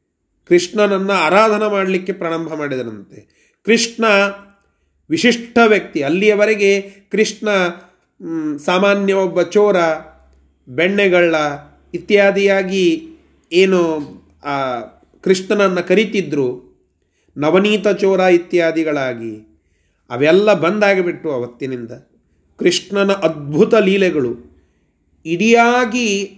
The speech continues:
ನಾವು ಭಾಗವತದಲ್ಲಿ ನೋಡಿದಾಗ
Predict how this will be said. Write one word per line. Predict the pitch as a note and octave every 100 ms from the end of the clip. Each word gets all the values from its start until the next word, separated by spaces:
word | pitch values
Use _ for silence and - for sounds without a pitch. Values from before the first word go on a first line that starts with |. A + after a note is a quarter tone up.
| _ E3
ನಾವು | F3+ F#3 F#3 F3+ F3 -
ಭಾಗವತದಲ್ಲಿ | - B2+ F#3 G3+ G3 F#3+ F3+ F3 F3 E3 D3+ -
ನೋಡಿದಾಗ | D3+ F3 E3+ D#3 D#3